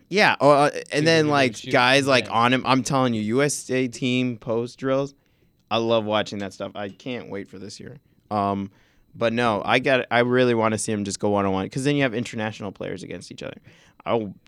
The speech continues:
Speaker 1: Siakam on Doncic, like, stuff like that. I think people would watch that more, and I think they would try harder,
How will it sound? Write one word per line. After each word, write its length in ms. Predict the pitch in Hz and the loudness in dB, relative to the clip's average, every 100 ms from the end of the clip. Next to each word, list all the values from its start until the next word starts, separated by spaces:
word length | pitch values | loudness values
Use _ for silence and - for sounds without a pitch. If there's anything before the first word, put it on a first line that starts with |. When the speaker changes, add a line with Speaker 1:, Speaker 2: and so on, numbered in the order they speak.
| - | -10
Speaker 1:
Siakam 720 | - 104 98 104 120 117 90 | -6 -4 -2 -4 -4 -8 -4
on 260 | 107 107 | -4 -4
Doncic, 500 | 101 95 104 104 95 | -6 -10 -12 -14 -14
like, 180 | - - _ _ _ _ _ | -16 -16 _ _ _ _ _
stuff 220 | - 127 | -10 -8
like 140 | 139 131 | -6 -4
that. 200 | 135 - | -6 -4
I 140 | 113 170 | -2 0
think 200 | 214 190 | -2 -4
people 240 | 208 185 | 0 4
would 100 | 170 | 4
watch 300 | 131 143 - | 4 4 2
that 160 | 147 113 | -2 0
more, 240 | 135 131 | 0 0
and 140 | 113 127 | 2 2
I 120 | 175 | 2
think 220 | 208 170 | 0 2
they 140 | 156 165 | 4 4
would 240 | 156 120 | 4 2
try 280 | - 117 107 | 2 4 4
harder, 340 | 117 139 120 | 4 2 2